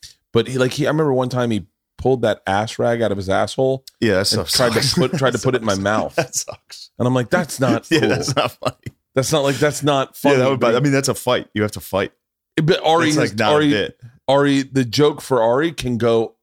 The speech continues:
Speaker 1: up to the fight.
Speaker 2: Yeah.
Speaker 1: And then if you get upset, I think that's when Ari starts
Speaker 2: That's
Speaker 1: jo-,
Speaker 2: awesome.
Speaker 1: enjoying it.
Speaker 2: Dude, I've said it a bunch of times, but Ari with the Kobe thing.
Speaker 1: Mm-hmm.
Speaker 2: My, my, 'cause even, I've said this too.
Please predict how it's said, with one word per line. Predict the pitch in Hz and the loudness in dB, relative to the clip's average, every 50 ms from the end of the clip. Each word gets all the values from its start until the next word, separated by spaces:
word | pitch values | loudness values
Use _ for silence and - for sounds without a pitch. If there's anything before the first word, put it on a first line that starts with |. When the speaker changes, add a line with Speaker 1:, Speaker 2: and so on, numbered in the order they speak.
| _ _ - | _ _ -4
Speaker 1:
up | 120 - - - | -4 -4 -4 -8
to | - 123 113 | -6 -2 -2
the | 113 110 | -2 -2
fight. | - - 135 135 120 113 110 - - | 0 0 2 2 2 0 -2 -4 -4
Speaker 2:
Yeah. | - 110 101 80 73 - _ - | -2 0 0 0 -4 -6 _ -2
Speaker 1:
And | 110 123 | 0 0
then | 131 135 | 0 0
if | 139 120 135 | 0 -2 0
you | 180 214 | 0 0
get | 214 233 220 | 2 0 0
upset, | 220 147 - - 160 160 175 214 - _ _ _ _ _ _ - | -2 -2 -2 0 0 2 0 0 -2 _ _ _ _ _ _ -2
I | - 156 | 0 0
think | 196 202 180 | 0 2 0
that's | 185 170 160 | 0 0 0
when | 165 156 | 0 0
Ari | 151 151 139 | 0 0 0
starts | - - 147 113 | 0 0 2 2
Speaker 2:
That's | 107 - - | 0 0 0
Speaker 1:
jo-, | 107 98 | 0 0
Speaker 2:
awesome. | - 139 139 | 0 0 0
Speaker 1:
enjoying | 123 117 156 180 180 139 107 | 0 0 0 0 0 -2 -4
it. | - - - - | -6 -10 -8 -2
Speaker 2:
Dude, | - 127 123 117 - - | 0 0 0 0 -2 -2
I've | 113 113 104 | -2 -2 0
said | - - 139 135 | 0 0 0 2
it | 131 120 110 | 2 2 0
a | 101 | 0
bunch | 95 85 101 107 110 101 | -2 -2 -2 -2 -2 -2
of | 98 - | -6 -6
times, | 101 98 95 90 80 | -4 -2 -2 -4 -4
but | 82 95 90 | -4 -2 0
Ari | 76 95 104 107 104 | 2 2 2 2 0
with | 101 101 - - | -2 -4 -6 -8
the | 98 | -8
Kobe | - - 127 127 117 101 | -4 -2 -2 0 0 -4
thing. | 80 - - 64 - - _ _ _ _ _ _ _ _ _ _ _ _ _ _ _ _ _ _ - - | -6 -8 -12 -18 -18 -20 _ _ _ _ _ _ _ _ _ _ _ _ _ _ _ _ _ _ -16 -10
Speaker 1:
Mm-hmm. | 98 110 113 101 | -8 -4 -2 0
Speaker 2:
My, | 101 104 110 117 123 120 104 | 0 2 2 2 0 -2 -2
my, | 101 104 104 101 110 113 113 104 - 50 50 - - - - - - | -2 -2 0 0 0 0 -2 -4 -8 -12 -16 -18 -18 -20 -20 -14 -6
'cause | - 123 110 127 | -4 -4 -2 -2
even, | - 143 175 185 165 139 104 | -2 -2 -2 -2 0 0 0
I've | 78 98 - | -2 -2 0
said | - 135 123 113 | 0 -2 0 0
this | - - - | 0 -2 -2
too. | - 107 92 - | -4 -4 -4 -6